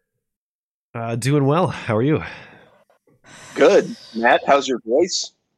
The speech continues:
Speaker 1: Uh, I'm, I'm powering through. I, it's, I think I'll make it through the rest of the show, but I'm starting to feel it a little bit too, so I'll probably have to hack and cough a little bit. You might hear it, but the
Speaker 2: Oh.
Speaker 1: stream won't. Don't worry.
Speaker 2: No, that's okay. My, my wife and I went to get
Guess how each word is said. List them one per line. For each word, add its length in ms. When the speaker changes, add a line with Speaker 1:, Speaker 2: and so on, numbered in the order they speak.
Speaker 1:
Uh, 40
I'm, 380
I'm 160
powering 380
through. 300
I, 360
it's, 380
I 80
think 220
I'll 100
make 220
it 100
through 120
the 80
rest 200
of 40
the 80
show, 220
but 280
I'm 120
starting 300
to 60
feel 280
it 60
a 40
little 180
bit 180
too, 220
so 140
I'll 80
probably 280
have 120
to 140
hack 300
and 140
cough 300
a 40
little 180
bit. 300
You 200
might 180
hear 180
it, 100
but 80
the 120
Speaker 2:
Oh. 40
Speaker 1:
stream 240
won't. 220
Don't 140
worry. 220
Speaker 2:
No, 180
that's 200
okay. 480
My, 300
my 160
wife 300
and 80
I 120
went 280
to 80
get 240